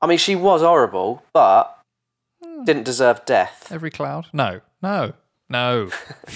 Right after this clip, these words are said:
Speaker 2: <laughs> Would you like my news, David?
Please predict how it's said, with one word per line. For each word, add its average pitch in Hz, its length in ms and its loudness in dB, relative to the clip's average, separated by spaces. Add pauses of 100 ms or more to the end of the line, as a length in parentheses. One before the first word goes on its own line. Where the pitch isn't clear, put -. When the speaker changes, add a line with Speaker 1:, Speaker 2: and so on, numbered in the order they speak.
(480)
Speaker 2:
<laughs> - 960 -16
Would 226 100 -2
you 254 80 -2
like 254 140 2
my 247 140 2
news, 214 260 -2
David? 220 440 0